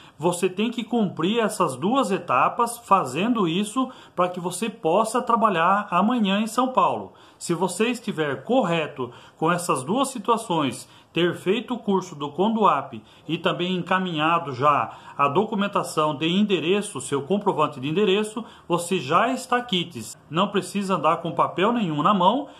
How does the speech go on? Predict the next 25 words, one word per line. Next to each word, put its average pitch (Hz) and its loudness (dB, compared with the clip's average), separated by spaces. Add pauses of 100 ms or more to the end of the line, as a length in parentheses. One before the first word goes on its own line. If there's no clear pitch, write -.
(140)
porque 185 2
esses 220 -2
dados 180 2
que 185 -6
você 165 -2
fez 143 -4 (200)
do 135 -4
seu 202 -2
curso 196 0
e 139 -8
também 147 -2
do 135 -4
comprovante 185 2
de 147 -8
endereço, 185 0 (140)
a 190 6
Uber 202 0
já 160 0
vai 214 2
encaminhar 190 0
pra 175 4
prefeitura, 175 -2
tanto 175 -2
a 160 2
Uber 170 -2